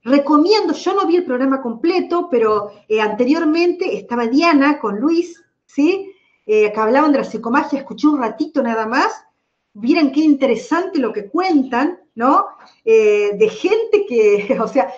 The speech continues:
supuestamente son instructores, eh, terapeutas, que recomiendan, este, actos de psicomagia son terribles, ¿sí?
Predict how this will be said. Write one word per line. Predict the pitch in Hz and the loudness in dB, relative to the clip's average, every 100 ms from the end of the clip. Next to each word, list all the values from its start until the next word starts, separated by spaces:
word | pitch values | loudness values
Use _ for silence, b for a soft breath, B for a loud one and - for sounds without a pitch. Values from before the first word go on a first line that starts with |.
| - | -12
supuestamente | - 233 330 - 269 311 | -10 -4 -4 -2 -2 -2
son | - 240 | -4 -6
instructores, | 233 - 190 _ 262 349 311 254 262 254 180 | -8 -10 -20 _ -4 0 0 2 0 0 -6
eh, | |
terapeutas, | 180 165 165 262 285 - 262 - _ _ | -8 -8 -2 2 2 0 -8 -8 _ _
que | _ 202 | _ -4
recomiendan, | 214 214 226 320 370 339 - | -4 -2 0 2 2 0 -2
este, | 185 226 | -4 -4
actos | 233 - | -4 -4
de | 208 | -6
psicomagia | - - 214 254 - | -8 -8 -6 -6 -8
son | - 233 - _ _ _ | -8 -8 -10 _ _ _
terribles, | 180 190 208 135 123 - - _ _ | -2 2 2 0 -6 -12 -20 _ _
¿sí? | _ 196 226 - - | _ 0 0 0 -12